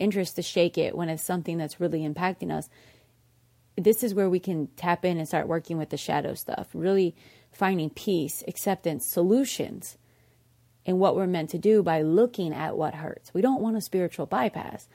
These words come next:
So I told her that we don't want to just dismiss everything that doesn't feel good. We want to ask questions of it. Why doesn't this feel good?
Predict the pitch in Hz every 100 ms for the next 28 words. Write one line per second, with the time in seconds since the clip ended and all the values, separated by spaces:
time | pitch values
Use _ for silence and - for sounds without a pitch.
0 | - - - _ _ _ _ _ - 254
1 | 233 - _ - 214 226 269 240 214 190
2 | 165 160 - _ _ _ _ _ _ _
3 | _ - - 214 269 180 214 226 202 190
4 | - 175 - 208 208 - 185 190 202 196
5 | 185 185 180 165 160 226 233 180 160 -
6 | - _ _ _ _ _ _ _ _ _
7 | _ _ _ - 214 208 226 214 - 208
8 | 165 - 202 220 - - 311 - 175 165
9 | 151 143 117 - 165 170 262 269 165 160
10 | 165 - 170 156 - 113 117 180